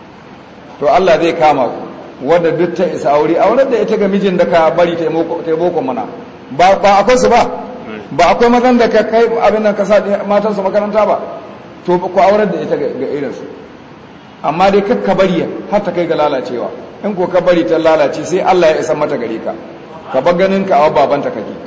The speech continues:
Ko babanta kake Allah na isa mata gare ka. Allah ya gafarta mana.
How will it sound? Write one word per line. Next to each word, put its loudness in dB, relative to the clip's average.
Ko 2
babanta 4
kake -2
Allah 2
na -2
isa -4
mata -4
gare -8
ka. -14
Allah 4
ya 0
gafarta 0
mana. -10